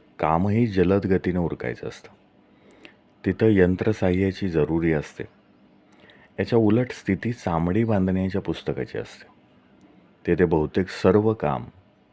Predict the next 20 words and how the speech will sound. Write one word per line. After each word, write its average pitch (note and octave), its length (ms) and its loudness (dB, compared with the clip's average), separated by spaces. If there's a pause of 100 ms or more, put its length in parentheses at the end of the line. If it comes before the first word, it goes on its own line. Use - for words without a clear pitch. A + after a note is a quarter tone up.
(1080)
हातानेच F#2 600 -2
करावं C#2 320 -4
लागतं. - 280 -16 (800)
मग D#2 60 -8 (120)
अशा A2+ 360 0
पुस्तकांना E2 680 -6
मागणी D2 520 -6 (160)
बेताची D2 580 -10
असते. - 260 -18 (2750)
पुस्तक B2 380 0
बांधण्याची A2 560 0
जी A#2 120 -4
हत्यारं E2 440 -2
आहेत, - 300 -12 (1200)
त्यामध्ये D#2 480 -4 (1300)
घड्या D2+ 340 0
घालण्याची D#2+ 460 -2
जी E2 100 -4
पट्टी - 400 -6
आहे, B1+ 240 -14